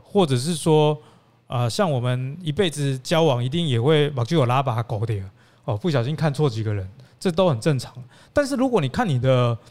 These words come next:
这个持股十档啊，有五档六档都在套牢，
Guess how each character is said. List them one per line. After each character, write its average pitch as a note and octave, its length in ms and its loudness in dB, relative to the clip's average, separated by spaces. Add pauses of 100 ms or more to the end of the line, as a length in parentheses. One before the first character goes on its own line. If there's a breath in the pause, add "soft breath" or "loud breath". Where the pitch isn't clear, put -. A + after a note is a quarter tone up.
(260 soft breath)
这 B3+ 120 0
个 A3 80 0
持 - 280 -4
股 D#3+ 200 0
十 D#3+ 260 -6
档 A#2 240 -2
啊， F#2+ 160 -16 (380)
有 D3+ 200 -2
五 G3+ 160 0
档 B2+ 200 -2
六 F#3 160 2
档 A#2+ 180 2
都 E3 100 2
在 F3+ 120 0
套 D3 240 0
牢， G2+ 180 -6